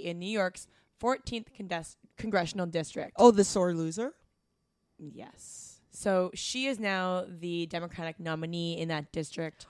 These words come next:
Speaker 2: Woo woo.
Speaker 1: for November.
Speaker 2: Woo woo. I'm so loving this, by the way.
Speaker 1: As such, being young and being a woman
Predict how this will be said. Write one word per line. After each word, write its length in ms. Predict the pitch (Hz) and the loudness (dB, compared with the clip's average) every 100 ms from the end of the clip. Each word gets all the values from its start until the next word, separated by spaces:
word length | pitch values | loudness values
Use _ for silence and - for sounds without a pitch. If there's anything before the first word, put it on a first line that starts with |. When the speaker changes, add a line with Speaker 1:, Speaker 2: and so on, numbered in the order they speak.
| - - | -10 6
Speaker 2:
Woo 180 | 330 370 | 10 12
woo. 380 | 453 453 415 508 | 12 12 12 12
Speaker 1:
for 200 | 605 622 | 12 12
November. 720 | 508 370 - - 123 - - - | 12 12 6 2 -6 -10 -16 -10
Speaker 2:
Woo 560 | 247 311 392 415 370 466 554 | -4 2 4 4 6 6 6
woo. 160 | 302 131 - _ _ _ _ _ _ _ _ _ _ _ _ | 4 -2 -12 _ _ _ _ _ _ _ _ _ _ _ _
I'm 200 | 254 269 | 2 2
so 380 | 494 - - 277 247 | 2 -2 6 6 6
loving 420 | 220 208 214 190 | 2 2 -2 -2
this, 280 | 180 165 - | -6 -8 -6
by 220 | 170 156 | -4 -4
the 120 | 156 | -4
way. 100 | 139 - | -6 0
Speaker 1:
As 840 | 226 226 262 330 330 - - - _ _ _ _ _ _ _ - | 2 4 4 2 0 -8 -12 -16 _ _ _ _ _ _ _ -20
such, 720 | - - 156 202 - - - _ _ _ _ - | -8 -2 -2 -4 -10 -12 -14 _ _ _ _ -4
being 420 | 175 165 165 170 - _ _ _ - | 0 0 -4 -8 -14 _ _ _ -14
young 540 | 165 151 147 214 269 _ _ _ _ _ _ _ | -6 -4 -2 -4 -6 _ _ _ _ _ _ _
and 140 | 156 151 | -10 -6
being 220 | 147 170 | -6 0
a 60 | 277 | 4
woman 420 | 208 147 165 | 4 4 -4